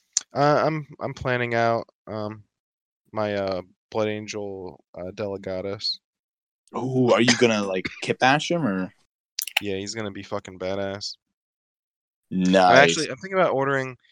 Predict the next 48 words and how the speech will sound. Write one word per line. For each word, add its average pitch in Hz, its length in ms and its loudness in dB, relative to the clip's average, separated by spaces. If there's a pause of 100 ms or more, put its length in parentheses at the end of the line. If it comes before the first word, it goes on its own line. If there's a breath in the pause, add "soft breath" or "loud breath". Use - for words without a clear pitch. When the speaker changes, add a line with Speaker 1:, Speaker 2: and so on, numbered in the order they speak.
(240)
Speaker 1:
um, 107 540 -4 (400)
Bitmaster 131 500 0
Flex - 460 -2
in 101 80 -8 (320)
one 104 140 -10
of 101 120 -6
our 95 140 -4
chat, 95 320 -6
in 104 100 -6
the 98 100 -8
New 101 120 -8
Jersey 104 320 -4
chat. 127 320 -4 (400)
Speaker 2:
Yeah, 147 200 10
I 135 40 8
know 147 80 4
who 147 100 -8
you're - 40 -8
Speaker 1:
He, 139 80 -4
Speaker 2:
talking 127 120 8
Speaker 1:
uh, 117 60 8
Speaker 2:
about. 107 100 2 (360)
Speaker 1:
he 127 140 -4
posted 123 760 2 (200)
links. 117 320 -4
I 110 180 -2
gotta 104 260 2
ask 101 260 -2
him 98 120 -10
again. 98 260 -6 (460)
Links 117 220 0
a 120 40 4
while 117 220 8
back 110 280 8
for - 160 -4
the, 110 200 -2
um, 95 280 -4 (840)
this - 140 0
website 117 360 4
that 110 80 -4
makes 104 200 -2
awesome 104 420 2
swords 101 500 4
for - 160 -6
Blood 113 200 2
Angels, 117 520 2 (460)
and, 110 220 6
Speaker 2:
Mm-hmm. 107 120 6